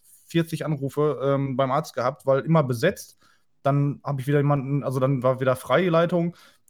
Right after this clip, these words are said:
keiner erreicht, ging einfach keiner dran, dann wieder besetzt. Und, ähm, am zweieinhalbsten Tag kam dann irgendwann eine Bandansage einfach beim ersten Klingeln. Ähm, "Ja, unsere Praxis hat geschlossen, ähm, unsere Vertretung ist so und so." Ja,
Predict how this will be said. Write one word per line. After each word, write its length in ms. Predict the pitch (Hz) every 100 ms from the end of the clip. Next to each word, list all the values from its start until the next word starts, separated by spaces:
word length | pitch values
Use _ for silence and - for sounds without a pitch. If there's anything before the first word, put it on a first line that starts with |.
| -
keiner 240 | 156 165
erreicht, 260 | 147 151 156
ging 140 | 147
einfach 160 | 139 131
keiner 180 | 135 131
dran, 320 | 123 139 151
dann 120 | 127
wieder 120 | 123
besetzt. 420 | 135 160 170 - -
Und, 360 | 147 139 139
ähm, 380 | - 143 139 139 -
am 500 | 151 147 151 151 143
zweieinhalbsten 680 | - 180 185 175 180 -
Tag 280 | 147 185 - _ _ _ 151
kam 220 | 165 175
dann 140 | 180
irgendwann 240 | 175 180 170
eine 80 | 143
Bandansage 600 | 190 220 147 120 127 127
einfach 180 | 127 143
beim 120 | 135
ersten 260 | 131 139 139
Klingeln. 360 | - 147 175 - - _ _
Ähm, 260 | 170 165 160
"Ja, 220 | 208 226
unsere 300 | - 185 175
Praxis 300 | 185 180 165
hat 120 | 170
geschlossen, 600 | 156 - 175 175 202 202 208
ähm, 640 | 180 175 170 180 175 160 -
unsere 260 | 180 170
Vertretung 480 | 160 160 170 170 170
ist 120 | 160
so 100 | 143 151
und 100 | 120
so." 220 | 107 -
Ja, 300 | 113 120